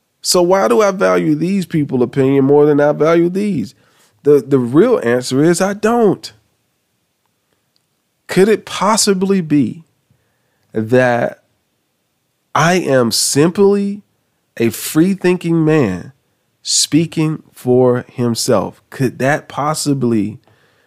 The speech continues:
be the answer? Can you live with that? Or do you gotta call people like me names? Now, one thing I will say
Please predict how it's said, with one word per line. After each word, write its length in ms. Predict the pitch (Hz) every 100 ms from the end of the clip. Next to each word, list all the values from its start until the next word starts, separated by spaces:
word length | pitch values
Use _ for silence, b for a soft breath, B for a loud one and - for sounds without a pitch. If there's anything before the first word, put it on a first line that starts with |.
| _ _ -
be 160 | 113
the 220 | 107 117
answer? 440 | 147 165 127 139 - _ _ _ _ _ _ _ _ _ _ _ _ b b
Can 220 | - 127
you 160 | 143 156
live 400 | 156 180 156 123
with 140 | 95
that? 280 | 92 85 - _ _ _ _ _ _ _ _ _ _ _ _ _ -
Or 100 | 123
do 100 | 120
you 160 | 123 120
gotta 300 | 123 123 120
call 460 | - 135 131 123
people 320 | 120 123 120
like 200 | 113 110
me 200 | 107 110
names? 560 | 107 127 139 92 78 - b b b b
Now, 380 | 113 117 101 _
one 240 | 117 151 180
thing 340 | 156 139 117
I 260 | 104 95 85
will 340 | 113 160 156
say 400 | - 104 95